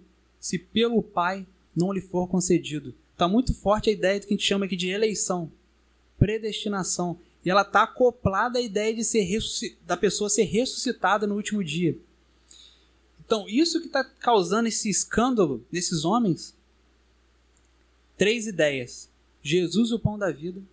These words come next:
Jesus é aquele que escolhe e predestina quem ele quer. E esse que ele escolhe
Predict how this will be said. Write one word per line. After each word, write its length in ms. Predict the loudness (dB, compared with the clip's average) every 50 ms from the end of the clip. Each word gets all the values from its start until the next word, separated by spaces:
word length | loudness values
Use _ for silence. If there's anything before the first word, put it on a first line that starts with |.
| _ _ _ _ _ _ _ _ _ _ _ _ _ _ _ _ _ _ _ _ _ -6
Jesus 440 | -2 0 0 2 0 0 0 0 -2
é 40 |
aquele 260 | -2 -2 -2 -6 -6 -4
que 200 | -6 -8 -8 -2 0
escolhe 680 | 2 2 2 2 2 2 4 4 4 2 0 -4 -6
e 40 | -6
predestina 640 | -6 -4 -4 -4 -4 -4 -4 -4 -6 -6 -8 -8 -10
quem 300 | -8 -6 -4 -4 -2 -2
ele 100 | -4 -6
quer. 380 | -4 0 0 0 0 0 -4 -10 _ _ _ _ _ _ _ _ _ _ _ _ _ _ -8
E 220 | -4 -2 0 2 2
esse 300 | 2 0 0 -4 -4 -4
que 80 | -4
ele 100 | -4 -2
escolhe 540 | -2 -2 -4 -2 0 2 2 2 0 -2 -6